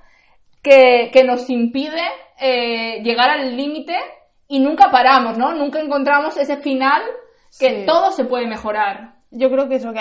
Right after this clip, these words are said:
Speaker 2: hay muchas personas que directamente no tienen este carácter autoexigente o, o eso, no, no están siempre tan obsesionados con ser productivos porque no tienen ese cara-, carácter, pero nosotras mismas que somos, nos consideramos, pues, basa-, bastante perfeccionistas, etcétera,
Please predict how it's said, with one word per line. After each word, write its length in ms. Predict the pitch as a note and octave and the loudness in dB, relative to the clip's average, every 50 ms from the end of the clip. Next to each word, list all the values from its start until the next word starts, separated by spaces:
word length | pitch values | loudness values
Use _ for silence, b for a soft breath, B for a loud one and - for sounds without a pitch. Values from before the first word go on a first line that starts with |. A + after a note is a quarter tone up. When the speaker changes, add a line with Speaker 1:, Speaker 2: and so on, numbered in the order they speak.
| G3+ - | -8 -6
Speaker 2:
hay 140 | - A#3+ A#3+ | -6 -6 -4
muchas 280 | B3+ C4 C4 C#4+ B3 | -4 -6 -6 -6 -6
personas 420 | B3+ B3+ A#3+ A#3+ C4 C4 A#3+ G3+ - | -6 -8 -8 -6 -8 -8 -8 -10 -14
que 440 | - G3 F#3+ F#3 E3+ - _ _ _ | -16 -16 -14 -14 -14 -16 _ _ _
directamente 500 | F#3+ G#3 G#3+ G#3 G#3 A3 A3+ A#3 A3+ G#3+ | -16 -14 -12 -12 -10 -12 -10 -10 -12 -12
no 160 | G#3 G3+ G3 | -12 -14 -14
tienen 280 | G3 A3 G#3+ G#3+ G#3+ G#3+ | -14 -14 -14 -14 -14 -16
este 240 | G#3+ G#3 - - G#3+ | -16 -16 -16 -16 -14
carácter 420 | - G#3+ G#3 G#3+ G#3 G3 G#3+ G#3 - | -12 -10 -10 -10 -12 -12 -14 -12 -10
autoexigente 1080 | - G#3+ G#3 - A3 G#3 - - - G#3 F#3 - A3+ A3+ A#3 B3 G#3+ G3+ F3+ E3 D#3 - - | -10 -10 -10 -12 -16 -18 -18 -16 -16 -16 -16 -14 -12 -10 -10 -8 -8 -8 -10 -10 -10 -12 -10
o, 840 | F3 F#3 F#3 F#3 F#3 F#3 F#3 F#3 F3+ F3+ F3+ F3+ F3+ F3+ F3+ F3+ F3 | -8 -8 -6 -6 -6 -8 -8 -10 -10 -10 -10 -10 -8 -8 -10 -10 -14
o 0 | _ - - - - _ _ _ | _ -20 -20 -20 -20 _ _ _
eso, 200 | - G3+ G3 G3 F#3+ | -18 -16 -14 -12 -12
no, 260 | G3 G3+ G3 G3+ G3 | -12 -10 -10 -10 -10
no 320 | G#3 G#3 G#3 G3+ G3+ G3+ G#3+ | -10 -10 -10 -8 -8 -8 -10
están 240 | G3+ G#3 A3 G#3+ F#3+ | -10 -12 -14 -14 -14
siempre 240 | G#3 G#3 G3+ G#3 G3 | -16 -14 -14 -12 -12
tan 140 | G#3 G3+ G#3 | -12 -12 -12
obsesionados 680 | G3+ G3+ G#3 G3 G3+ G#3 G#3 G#3+ G#3+ G3 F#3+ - _ _ | -14 -16 -16 -16 -14 -14 -12 -12 -12 -14 -16 -20 _ _
con 180 | - G3+ G3 F#3+ | -16 -16 -14 -14
ser 160 | G3+ G3 F#3+ | -14 -16 -14
productivos 640 | - G#3 G3+ G3+ G3 F#3+ - A#3+ A3+ A3 A3 A#3 A3+ | -14 -14 -14 -14 -16 -12 -10 -10 -10 -8 -10 -12 -14
porque 260 | - A3+ G#3 F#3+ G3+ | -14 -16 -16 -14 -14
no 120 | G3 G3 F#3+ | -14 -14 -14
tienen 220 | G3+ G3+ G3 G3 | -14 -16 -16 -16
ese 160 | G3 G3 G#3 | -16 -16 -12
cara-, 280 | G#3 G3+ G#3 G#3+ G#3 _ | -10 -10 -10 -10 -12 _
carácter, 460 | - G#3+ G#3+ G#3+ A3 A3 - C4 C4 | -16 -12 -12 -12 -10 -8 -10 -10 -8
pero 140 | C4 A3+ G3+ | -8 -12 -12
nosotras 320 | G3 G3 G3 G3 G3+ G#3+ G#3 | -12 -14 -14 -14 -14 -16 -16
mismas 320 | A3 A3 G3+ A3 G#3+ F#3+ | -16 -18 -16 -18 -18 -18
que 80 | - F#3+ | -16 -16
somos, 320 | F#3 G3 G3+ G#3 G#3 - _ - - _ _ _ _ - | -16 -14 -16 -16 -18 -18 _ -20 -20 _ _ _ _ -16
nos 140 | A3+ G#3 F#3+ | -16 -14 -12
consideramos, 640 | A3 G#3+ G3+ G#3 G#3+ G3+ G3 G3 G#3 A3 A3 G3+ G#3 | -12 -12 -10 -10 -8 -6 -4 -4 -4 -6 -8 -10 -10
pues, 160 | - G3+ F#3 | -12 -14 -14
basa-, 240 | G3 F#3+ F#3+ F#3+ - - | -14 -14 -14 -16 -16 -10
bastante 480 | G3 G3 F#3+ - G#3 G#3 G3+ G#3+ A3+ | -10 -12 -10 -10 -14 -12 -12 -14 -16
perfeccionistas, 800 | A3+ - G#3 G3 G3 G3 F#3+ F#3+ G3 G3 G#3 A3+ A3+ A3+ - F#3+ G3 | -14 -16 -16 -16 -16 -18 -16 -16 -16 -16 -14 -16 -16 -16 -18 -18 -18
etcétera, 480 | F#3+ F#3+ G#3+ G#3+ A3+ A#3 A#3 A#3+ A#3+ | -16 -16 -16 -14 -12 -12 -12 -12 -14